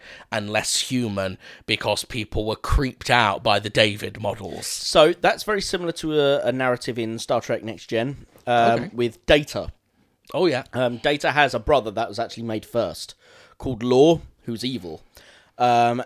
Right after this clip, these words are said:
Speaker 2: and the character, the, the reason he's evil is that he, and, and he's superior, is that he has emotions.
Speaker 1: Right.
Speaker 2: Uh, but the emotions meant that he also had an ego.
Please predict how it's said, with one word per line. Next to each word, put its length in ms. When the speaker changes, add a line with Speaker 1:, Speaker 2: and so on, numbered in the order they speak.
Speaker 2:
and 360
the 200
character, 480
the, 260
the 140
reason 360
he's 240
evil 300
is 100
that 160
he, 320
and, 380
and 200
he's 200
superior, 680
is 160
that 140
he 180
has 240
emotions. 800
Speaker 1:
Right. 260
Speaker 2:
Uh, 260
but 180
the 100
emotions 540
meant 180
that 160
he 140
also 240
had 180
an 160
ego. 600